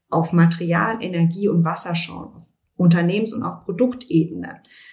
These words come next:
Das ist jetzt mal innerhalb eines Unternehmens. Dann gibt es aber auch die Möglichkeit, außerhalb Ihres Unternehmens zu schauen. Denn ein Unternehmen kauft in der Regel Materialien ein oder auch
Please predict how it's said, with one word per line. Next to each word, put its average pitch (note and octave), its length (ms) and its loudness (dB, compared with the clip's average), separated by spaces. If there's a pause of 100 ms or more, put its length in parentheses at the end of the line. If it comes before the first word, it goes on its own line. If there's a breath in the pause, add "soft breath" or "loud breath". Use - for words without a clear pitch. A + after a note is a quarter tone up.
(320 loud breath)
Das E3+ 160 -2
ist G3+ 100 -2
jetzt G#3 180 4
mal G3 320 -6
innerhalb G#3+ 460 4
eines - 260 -12
Unternehmens. E3+ 600 -6
Dann E3+ 200 2
gibt A3+ 220 2
es A#3 160 -2
aber G#3+ 340 -2
auch G#3 120 -6
die G#3+ 180 -6
Möglichkeit, A3 880 -4 (300)
außerhalb G3 640 2
Ihres - 300 -12
Unternehmens - 600 -4
zu - 120 -14
schauen. - 440 -8 (440 loud breath)
Denn F3 380 2 (220)
ein E3+ 60 0
Unternehmen G#3 540 0
kauft A#3 400 -6
in G3+ 100 -2
der F3+ 140 -2
Regel F3 180 -6
Materialien - 720 -4
ein A#3+ 380 0
oder D#3+ 340 -4
auch - 220 -20